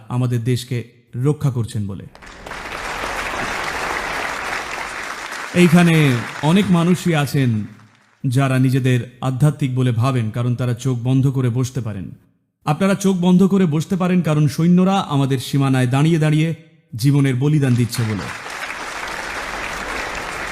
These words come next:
আপনাদের ছেলেমেয়েরা স্কুলে যাচ্ছে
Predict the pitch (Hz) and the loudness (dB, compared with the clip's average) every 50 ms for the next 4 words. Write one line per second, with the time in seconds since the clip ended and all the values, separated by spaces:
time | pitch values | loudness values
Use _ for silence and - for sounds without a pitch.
0 | - - - - - - - - - - - - - - - - - - - - | -10 -10 -10 -10 -10 -10 -10 -10 -10 -10 -10 -10 -10 -10 -10 -10 -10 -12 -12 -10
1 | - - - - - - - - - - - - - - - - - - - - | -10 -10 -10 -12 -12 -14 -14 -14 -16 -16 -18 -18 -18 -20 -20 -20 -20 -20 -20 -20
2 | - - - - _ _ - - - 135 147 143 - 170 151 160 156 - - - | -20 -20 -20 -20 _ _ -20 -10 -4 -2 -2 0 2 2 2 2 0 0 0 0
3 | 156 156 156 151 147 143 143 135 - - - 175 190 196 196 165 147 131 123 - | 2 4 4 4 4 2 2 0 0 0 2 4 4 4 4 4 2 0 -2 -4
4 | - 123 | -6 -6